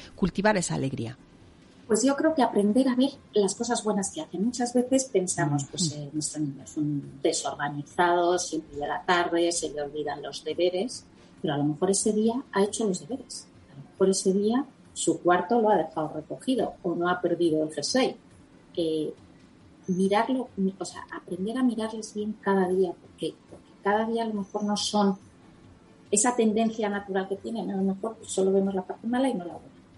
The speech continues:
Speaker 2: Y luego yo creo que, eh, que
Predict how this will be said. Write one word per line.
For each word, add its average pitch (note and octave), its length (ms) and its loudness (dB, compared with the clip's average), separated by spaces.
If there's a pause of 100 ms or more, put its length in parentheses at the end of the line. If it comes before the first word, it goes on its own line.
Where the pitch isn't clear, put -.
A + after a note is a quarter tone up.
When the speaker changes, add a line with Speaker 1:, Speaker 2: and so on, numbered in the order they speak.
(260)
Speaker 2:
Y A#3 40 0
luego D4+ 360 4
yo C4+ 200 -2
creo C4+ 320 0
que, G3 360 2 (120)
eh, E3+ 520 -4 (1300)
que F#3 280 0